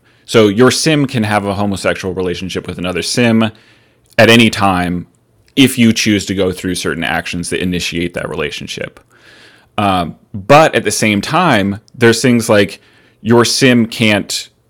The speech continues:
um, engage intimately with another Sim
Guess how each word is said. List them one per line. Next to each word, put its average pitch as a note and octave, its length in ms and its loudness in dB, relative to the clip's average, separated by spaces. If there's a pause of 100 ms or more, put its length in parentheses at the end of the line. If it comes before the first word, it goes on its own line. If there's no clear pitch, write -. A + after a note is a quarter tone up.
(100)
um, F#2 600 0 (260)
engage G#2+ 420 4
intimately G#2 580 -2
with F#2+ 200 -4
another F#2 280 -2
Sim G#2+ 520 0